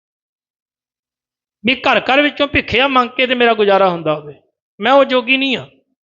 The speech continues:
ਦਰਗਹਿ ਲੇਖਾ ਮੰਗੀਐ, ਕਿਸ ਕਿਸ ਉੱਤਰ ਦਿਉ, ਮਹਾਰਾਜ ਆਖਦੇ ਨੇ, "ਜਦੋਂ ਰੱਬ ਦੇ ਦਰ ਤੇ ਲੇਖਾ ਮੰਗਿਆ ਜਾਏਗਾ, ਫਿਰ ਮੈਂ ਕਿਹੜੇ-ਕਿਹੜੇ ਗੁਨਾਹਾਂ ਦਾ ਹਿਸਾਬ ਦੇਵਾਂਗਾ। ਇਸ ਕਰਕੇ ਮੈਂ ਉਹ ਜੋਗੀ ਨਹੀਂ ਹਾਂ, ਜਿਹਨੂੰ ਭੇਖੀ ਜੋਗੀ,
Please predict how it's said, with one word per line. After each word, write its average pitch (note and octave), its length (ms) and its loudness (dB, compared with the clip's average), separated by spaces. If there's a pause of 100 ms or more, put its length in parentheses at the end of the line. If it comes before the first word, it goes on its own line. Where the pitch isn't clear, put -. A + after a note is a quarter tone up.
(520)
ਦਰਗਹਿ C#4 340 2
ਲੇਖਾ B3 340 -2
ਮੰਗੀਐ, G#3 460 0 (1400)
ਕਿਸ - 180 0
ਕਿਸ - 200 -2
ਉੱਤਰ B3 320 0
ਦਿਉ, B3+ 360 0 (300)
ਮਹਾਰਾਜ B3 400 0
ਆਖਦੇ A#3+ 200 -2
ਨੇ, C#4 120 -6
"ਜਦੋਂ C#4 220 0
ਰੱਬ A3 240 0
ਦੇ B3 140 0
ਦਰ A3 180 -2
ਤੇ A3+ 160 -4
ਲੇਖਾ G#3+ 320 -4
ਮੰਗਿਆ G#3 320 -2
ਜਾਏਗਾ, A3 400 0
ਫਿਰ B3 200 -4
ਮੈਂ A3 160 -4
ਕਿਹੜੇ-ਕਿਹੜੇ C#4 640 -2
ਗੁਨਾਹਾਂ G#3+ 500 2
ਦਾ A3 400 0 (420)
ਹਿਸਾਬ G3+ 360 -2
ਦੇਵਾਂਗਾ। E3+ 560 -4 (720)
ਇਸ G3+ 160 0
ਕਰਕੇ A#3+ 280 -2
ਮੈਂ C4 140 2
ਉਹ C4+ 80 4
ਜੋਗੀ B3 320 0
ਨਹੀਂ C4+ 240 0
ਹਾਂ, B2+ 180 -6 (1080)
ਜਿਹਨੂੰ F#3 420 -2
ਭੇਖੀ B3 440 0
ਜੋਗੀ, G#3+ 640 -2